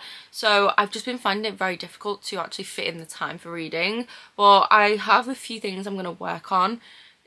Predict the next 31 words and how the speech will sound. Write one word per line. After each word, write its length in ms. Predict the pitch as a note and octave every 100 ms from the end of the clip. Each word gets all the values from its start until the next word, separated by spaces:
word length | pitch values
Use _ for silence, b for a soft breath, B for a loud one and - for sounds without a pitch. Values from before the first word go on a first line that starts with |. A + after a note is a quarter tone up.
| _
the 100 | G3+
next 280 | F#3+ - G3
month 380 | F3 A3 -
to 100 | -
try 300 | G#3 - F3 F3+
and 200 | F3 F#3
change 340 | - E3 F3+
that. 400 | F#3+ G3+ A#3 -
So 220 | - -
fingers 400 | G#3 - G#3+ A3
crossed 420 | - - F3 F3 -
we 140 | G3
can 160 | F#3+ F#3+
start 380 | - C4+ -
getting 380 | - F3 F3 F3+ - B B B
reading 560 | F#3 A#3 A#3 A#3 A#3 G#3+
habits 540 | - - F#3+ F#3+ - -
back 340 | F#3 E3 E3
again, 320 | E3+ F3 F3
because 380 | F3 E3 F3+ E3 -
obviously 600 | G3 G3+ G3+ G#3+ G#3+ G#3 B B B -
this 240 | C4 B3+
is 320 | - B3+ A#3+ - _
primarily 640 | - G#3+ G#3 F#3+ G3 A#3
a 100 | A3
booktube 460 | F3+ E3 - - G#3+
channel 400 | - G#3+ A#3 C4
and 160 | - F#3
it 100 | F3+
sucks 400 | - - - -
when 380 | F#3+ F3 F3